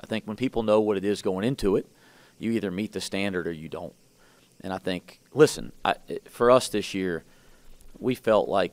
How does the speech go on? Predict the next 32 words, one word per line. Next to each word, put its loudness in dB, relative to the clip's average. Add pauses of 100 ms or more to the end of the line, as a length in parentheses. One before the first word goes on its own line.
(160)
we -4
missed -2
some -8
big-time -6
opportunities -12 (600)
to 0
build 0
a -2
resume, -2
to -20
solidify -2
ourselves 0
as -12
an -6
N -8
C -10
double -4
A -4
tournament -6
team, -10 (600)
that -2
we -4
had 0
leads -6 (240)
in -2
league -4
games, -2 (140)
late -2
in -6
games, -8 (600)
four 0
times, -10